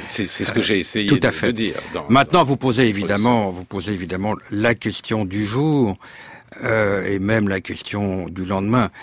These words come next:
Speaker 2: Oui, c'est vrai, l'histoire nous rattrape par le callback, en quelque sorte. Elle nous éclabousse, nous l'avions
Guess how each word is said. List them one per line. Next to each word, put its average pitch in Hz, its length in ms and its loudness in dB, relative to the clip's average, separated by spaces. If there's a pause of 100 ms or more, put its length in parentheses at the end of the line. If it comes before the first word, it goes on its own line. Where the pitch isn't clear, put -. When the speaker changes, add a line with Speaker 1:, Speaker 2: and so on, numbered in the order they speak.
(320)
Speaker 2:
Oui, 196 160 6
c'est 185 180 4
vrai, 110 400 4 (520)
l'histoire 175 340 2
nous 156 100 4
rattrape 95 520 -4 (420)
par 95 140 0
le 98 120 0
callback, 104 580 -2
en 95 80 -6
quelque 92 320 -6
sorte. - 460 -4 (880)
Elle 107 320 2
nous 98 440 -2 (220)
éclabousse, 113 1200 0 (280)
nous 107 120 0
l'avions 95 720 2